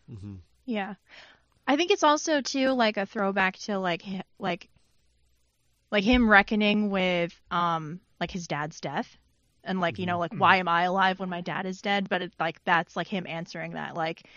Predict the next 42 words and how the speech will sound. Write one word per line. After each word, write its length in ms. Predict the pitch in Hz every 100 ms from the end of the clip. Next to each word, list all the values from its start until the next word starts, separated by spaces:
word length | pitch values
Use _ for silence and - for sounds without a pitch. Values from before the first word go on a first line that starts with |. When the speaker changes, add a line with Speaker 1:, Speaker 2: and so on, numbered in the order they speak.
| - -
Speaker 2:
it's 180 | 190
better 360 | - 196 190 185
to, 200 | - 175
like, 300 | 165 151 - _ _ _ _ _ 220
you 80 |
know, 100 | 190
go 220 | 175 214 202
out 200 | 160 -
saving, 460 | 233 208 196 185
like, 300 | 175 175 - _ _ _ _ _ _ -
a 120 | 220
bunch 360 | 180 208 196 214
of 120 | 185
people, 420 | - 190 165 160
like, 220 | 175 175
millions 480 | 196 202 196 190 180
of 100 | 180
people, 460 | 185 175 139 139 180
than, 260 | 175 170
like, 380 | 160 160 - - _ _ _ _ _ _ _ _ -
you 80 | 185
know, 200 | 165 - -
deal 220 | 175 165
with 100 | 175
this 160 | 160 -
one 120 | 160
guy, 320 | 117 87 190 214
you 100 | 190
know? 260 | 165 175 - _ _ _ _ -
Speaker 1:
Yeah. 280 | 107 95 90 _ _ _ _ _ - -
Speaker 3:
Yeah. 120 | 147
Speaker 1:
And 80 | 185
Speaker 2:
I 40 |
Speaker 1:
it's, 40 | 208
Speaker 2:
think 120 | 240
it 40 | 233
Speaker 1:
and 80 |
Speaker 2:
works 120 | 196 190
Speaker 1:
it's 80 |
Speaker 2:
on 100 | 180
multiple 320 | 175 170 180 156
levels. 340 | 147 151